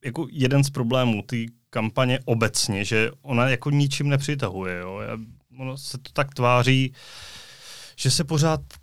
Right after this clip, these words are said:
ty volby ani jako, jako neblíží, jo. T-, tady je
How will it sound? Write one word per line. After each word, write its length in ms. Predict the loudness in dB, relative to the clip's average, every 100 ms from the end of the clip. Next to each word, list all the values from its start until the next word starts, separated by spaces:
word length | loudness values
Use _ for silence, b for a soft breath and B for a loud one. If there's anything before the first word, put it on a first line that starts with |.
| _
ty 100 | 0
volby 300 | 2 4 2
ani 260 | 4 4 4
jako, 280 | 2 -2 -4
jako 220 | -4 0
neblíží, 480 | 2 2 0 -2 -6
jo. 140 | -4
T-, 120 | -2 0
tady 220 | 2 2
je 140 | 2